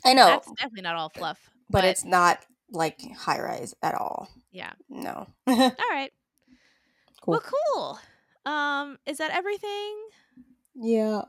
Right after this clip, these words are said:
Speaker 1: for that. So you can watch it on
Speaker 2: Okay.
Speaker 1: Netflix. It's only available on Netflix, and the manga is printed. <laughs> Um, and the manga is completed, so that's helpful.
Speaker 2: Oh, okay.
Speaker 1: Yeah.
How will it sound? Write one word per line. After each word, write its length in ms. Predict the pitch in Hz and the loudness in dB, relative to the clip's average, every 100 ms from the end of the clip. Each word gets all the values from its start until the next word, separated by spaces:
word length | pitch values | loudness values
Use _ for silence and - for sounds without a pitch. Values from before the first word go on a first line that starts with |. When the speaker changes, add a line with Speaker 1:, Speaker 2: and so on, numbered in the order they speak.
| - | 2
Speaker 1:
for 120 | 269 | 4
that. 360 | 180 165 - - | 4 2 -4 -4
So 160 | 220 | 2
you 140 | 214 233 | 4 4
can 120 | 254 | 4
watch 220 | 226 226 | 4 4
it 80 | 220 | 2
on 160 | 208 | 2
Speaker 2:
Okay. 60 | 180 - | 0 0
Speaker 1:
Netflix. 260 | 170 - | -2 -2
It's 100 | 170 185 | -4 -2
only 180 | 185 | 0
available 340 | 180 165 165 160 | 2 2 2 2
on 160 | 160 | 0
Netflix, 400 | 151 147 160 - - | -4 -4 -4 -4 -4
and 340 | 165 156 151 - _ - | -2 -2 -4 -8 _ 0
the 80 | 180 | 2
manga 300 | 160 156 156 | 4 4 4
is 400 | 147 147 143 - - _ _ _ _ - | 4 2 -6 -18 -20 _ _ _ _ -6
printed. 280 | 156 147 - | -4 -4 -8
<laughs> 40 | _ _ - 190 | _ _ 2 6
Um, 300 | 208 170 160 - _ _ _ - | 6 6 0 -8 _ _ _ -4
and 80 | 185 | 2
the 40 | |
manga 200 | 185 196 | 4 4
is 80 | 190 | 2
completed, 500 | - 170 156 - - | -2 -6 -6 -6 -10
so 160 | - 151 | -6 -4
that's 260 | 151 - - | -2 -4 -6
helpful. 400 | - - - _ _ _ _ _ - | -8 -10 -16 _ _ _ _ _ -16
Speaker 2:
Oh, 220 | 285 349 - | -12 -12 -10
okay. 280 | 370 285 | -10 -8
Speaker 1:
Yeah. 40 | - | -10